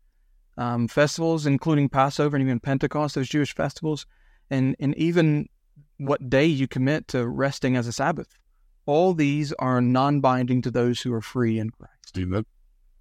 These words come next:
Speaker 1: who are complete in
Speaker 2: Yep.
Speaker 1: Christ.
Speaker 2: And so you don't let anyone judge you in it. If you wanna do it,
Speaker 1: Yeah.
Speaker 2: crack on, but don't let, if you're, you're free in Christ for those things, so
Speaker 1: Mm.
Speaker 2: don't, you don't have to do that.
Speaker 1: Yeah, yeah, you, you don't, you don't need that
Speaker 2: Yeah.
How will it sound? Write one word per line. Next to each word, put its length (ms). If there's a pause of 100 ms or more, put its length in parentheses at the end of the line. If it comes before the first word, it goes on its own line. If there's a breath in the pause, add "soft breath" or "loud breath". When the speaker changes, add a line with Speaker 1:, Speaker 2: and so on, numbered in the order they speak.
(200)
Speaker 1:
who 100
are 80
complete 460
in 60
Speaker 2:
Yep. 180
Speaker 1:
Christ. 240 (200)
Speaker 2:
And 80
so 140
you 120
don't 160
let 120
anyone 280
judge 260
you 60
in 60
it. 120
If 100
you 100
wanna 220 (120)
do 180
it, 100 (560)
Speaker 1:
Yeah. 160
Speaker 2:
crack 260
on, 280 (100)
but 220
don't 240
let, 140 (180)
if 440
you're, 300 (140)
you're 140
free 260
in 60
Christ 280
for 100
those 220
things, 300
so 140
Speaker 1:
Mm. 180 (260)
Speaker 2:
don't, 260
you 120
don't 120
have 200
to 80
do 160
that. 180 (340)
Speaker 1:
Yeah, 280
yeah, 160
you, 240
you 80
don't, 220
you 100
don't 320
need 280
that 240 (260)
Speaker 2:
Yeah. 240